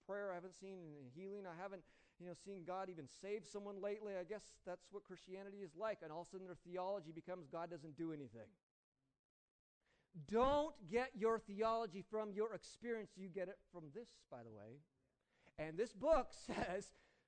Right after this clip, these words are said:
"God is amazing, and he is powerful, and he still wants to pour out his grace and favor."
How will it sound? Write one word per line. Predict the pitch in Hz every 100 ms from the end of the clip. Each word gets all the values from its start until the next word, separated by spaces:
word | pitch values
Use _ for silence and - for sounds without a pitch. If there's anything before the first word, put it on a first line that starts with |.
| _ -
"God | 214 277
is |
amazing, | 294 285 302 311 320 233
and | 220 233
he | 262
is | 240
powerful, | - 254 277 302 277 220
and | 214
he |
still | 208 - 294
wants | 240 269 -
to |
pour | - - 254 277 269
out | 247
his | 240 247
grace | 175 226 262 240
and | 226
favor." | 180 262 254 214